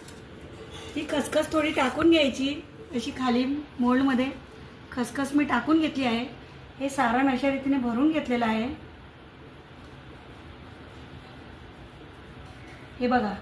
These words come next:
असं दाबून भरायचं. आणि हा लाडू जो आहे ते, हे मिळत असतात मार्केटमध्ये खूप ठिकाणी, हे अशा डब्या मार्केटमध्ये मोल्ड विकत मिळतात,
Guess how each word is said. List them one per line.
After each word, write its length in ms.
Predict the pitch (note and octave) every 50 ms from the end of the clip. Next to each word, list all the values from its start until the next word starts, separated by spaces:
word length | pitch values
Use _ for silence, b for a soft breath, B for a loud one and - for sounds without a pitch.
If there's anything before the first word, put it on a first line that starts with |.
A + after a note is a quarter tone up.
| - -
असं 200 | A#3+ - D#4 C#4
दाबून 380 | D4 C#4 B3+ A3+ D4+ E4+ E4
भरायचं. 420 | E4 D#4 C4+ B3 A#3+ A#3 - C4+ D#4 - - - - - - - - - - - - - - -
आणि 260 | C4 C4+ D#4+ F4 E4+ D4 - - - - - - - - - - - - -
हा 80 | B3+ C#4
लाडू 320 | C#4+ C4 A#3+ B3 C4+ E4
जो 80 | E4+ F4+
आहे 280 | F4+ D#4+ D4 C#4+ B3 G#3+
ते, 580 | G#3+ - - - - D#4 E4 E4 E4+ G#4+ - - - - - - - - - - - - A4+
हे 80 | C#4+ D#4+
मिळत 400 | F#4 F4 D#4 D4 D4+ E4+ F4+ G4
असतात 400 | G4 - - F4 E4+ - - E4
मार्केटमध्ये 600 | D#4 D4+ C#4 C4 - D#4 D#4 D4+ D#4 D#4 D4 D#4+ -
खूप 200 | - D4+ C4 -
ठिकाणी, 380 | D#4 D#4 - C#4+ C#4 C#4 D4 D#4 D#4+ E4+ - - - - - - - - - - -
हे 100 | C#4 C#4 C4+
अशा 160 | C4 B3 C#4+
डब्या 380 | C#4 B3+ B3+ G#3 G3+ C4 C#4 C#4+ E4 - - - - - - - - - - - - - - - - - - - - - - - - - - - - - - - - - - - - - -
मार्केटमध्ये 600 | C4 B3+ B3 A#3+ B3 - D4 C#4+ C#4+ C#4 C#4 C4+ C#4+
मोल्ड 300 | C#4+ C#4 C4+ C#4 C#4 C4+
विकत 380 | C4+ A#3+ - C#4+ C#4+ C#4+ -
मिळतात, 400 | D4 C4 C4 B3 - D#4+ D#4+ D4